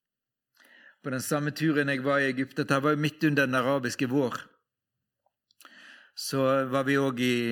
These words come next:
var vi også i Kairo og så det som skjedde der. Og mange av de unge kristne, de var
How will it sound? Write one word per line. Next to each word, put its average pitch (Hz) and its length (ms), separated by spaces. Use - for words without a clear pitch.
var 127 200
vi 139 120
også 127 160
i - 80
Kairo 101 480
og 98 380
så 123 360
det 110 160
som 127 160
skjedde 113 360
der. 101 200
Og 101 120
mange 120 240
av 117 120
de 113 80
unge 120 320
kristne, 123 400
de 120 160
var 117 240